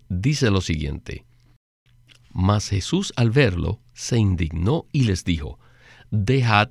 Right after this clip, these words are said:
a los niños venir a mí, y no se lo impidáis, porque de los tales es el reino de Dios'". La tercera historia es la que corresponde a los versículos que ya hemos leído acerca del joven rico.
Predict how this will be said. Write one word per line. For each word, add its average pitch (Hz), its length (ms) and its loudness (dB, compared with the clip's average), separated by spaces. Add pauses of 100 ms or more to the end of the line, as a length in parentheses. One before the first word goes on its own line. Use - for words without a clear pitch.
a 143 120 -2
los 151 260 -2
niños 107 440 2
venir 85 260 0
a 104 80 2
mí, 135 200 4 (440)
y 131 220 4
no 110 320 2
se 139 140 0
lo 131 140 4
impidáis, 113 680 -2 (380)
porque 123 340 2
de 92 100 2
los 87 320 -4
tales 151 560 0
es 110 220 2
el 113 160 2
reino 101 320 2
de 98 140 0
Dios'". 73 420 -6 (1200)
La - 120 -10
tercera - 380 -4
historia 135 500 -2 (460)
es 135 200 -2
la 190 80 0
que 156 140 -4
corresponde 151 840 2
a 107 80 0
los 143 180 0
versículos 110 680 0
que 98 180 -2
ya 117 220 2
hemos 156 280 -2
leído 113 480 0
acerca 110 520 0
del 113 120 0
joven 87 360 -2
rico. - 440 -10